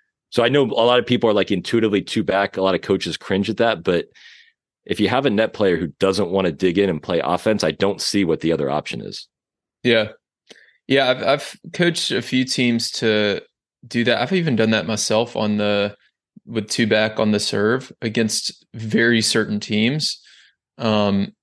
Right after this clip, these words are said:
Speaker 2: but in that case, like, I do like being at the net, so I would just leave my partner at the baseline to rally, and I would serve and volley. Um,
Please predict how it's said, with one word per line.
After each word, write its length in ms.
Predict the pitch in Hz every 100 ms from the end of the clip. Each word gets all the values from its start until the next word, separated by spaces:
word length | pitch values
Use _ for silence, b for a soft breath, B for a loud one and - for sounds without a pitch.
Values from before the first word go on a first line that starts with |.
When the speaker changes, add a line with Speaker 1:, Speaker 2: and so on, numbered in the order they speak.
| _ _ _ _ _ _ -
Speaker 2:
but 160 | 117
in 120 | 113 113
that 200 | 117 110
case, 400 | 127 113 107 -
like, 160 | 110 -
I 180 | 117 113
do 240 | 104 113
like 260 | 107 110 113
being 200 | 120 123
at 120 | 123
the 60 | 120
net, 280 | 120 127
so 120 | - 113
I 40 |
would 100 | 107
just 180 | 104 107
leave 160 | 107 104
my 120 | 104
partner 300 | - 107 104
at 80 | 101
the 80 |
baseline 420 | 101 101 - 104 101
to 100 | 104
rally, 540 | 101 101 104 104 - -
and 100 | 104
I 100 | 101
would 140 | 101
serve 240 | - 107 110
and 100 | 101
volley. 420 | 104 110 110 107 B B _ _ -
Um, 460 | 101 101 98 127